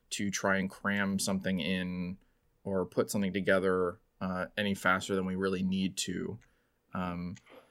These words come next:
and I feel like there's a balance there between, uh, you know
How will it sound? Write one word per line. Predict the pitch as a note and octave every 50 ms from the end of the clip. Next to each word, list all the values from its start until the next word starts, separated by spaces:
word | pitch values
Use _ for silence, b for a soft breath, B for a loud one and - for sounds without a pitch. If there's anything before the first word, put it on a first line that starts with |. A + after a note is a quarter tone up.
| B B B _ _
and | - -
I | G#2+ G#2
feel | G2+ - C#3+ C#3+
like | C3+ B2+
there's | B2+ A#2+ G#2+ G2+
a | G2
balance | F#2 - G2+ G#2 G#2+ A2 A2 G#2 G2 - -
there | - G2 F#2 F#2+ F2+ F#2 F#2
between, | - F#2+ F#2+ - - G2+ G2 F#2+ F#2+ F#2+ F#2 F2+ F2+ F#2+ G2 - _ _ _ _ _ _ _ _ _ _ _ _ _ _ _ _ _ - - _ -
uh, | A2+ G2+ F#2+ F#2 F#2 G2 A2 A2+ - _ _ _ _ _ - - - - _ _ _ _ _
you | - G#3+
know | - - A2+